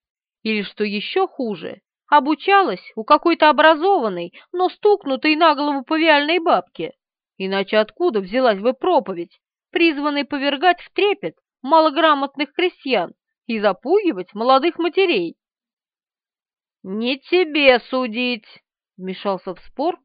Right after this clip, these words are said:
Анисим, оттесняя знахарку за порог, но не торопясь выбираться на промозглый холод из хорошо натопленного предбанника. "Сказано тебе, иди своей дорогой, тут и без тебя есть кому помочь".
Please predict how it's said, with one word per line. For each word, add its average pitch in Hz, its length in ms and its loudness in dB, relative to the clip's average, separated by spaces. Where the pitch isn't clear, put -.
Анисим, 254 640 -4
оттесняя 311 640 0
знахарку 269 500 -2
за 262 120 -6
порог, 294 500 2
но 214 200 -4
не 233 160 -2
торопясь 233 580 2
выбираться 233 560 2
на 233 100 -2
промозглый 233 640 0
холод 247 440 -2
из 226 80 -6
хорошо 285 420 0
натопленного 262 680 -2
предбанника. 233 840 -6
"Сказано 262 640 4
тебе, 196 500 -2
иди 403 480 4
своей 233 340 2
дорогой, 202 640 2
тут 415 220 2
и 403 80 6
без 381 200 2
тебя 330 340 4
есть 247 260 0
кому 240 280 0
помочь". 226 580 0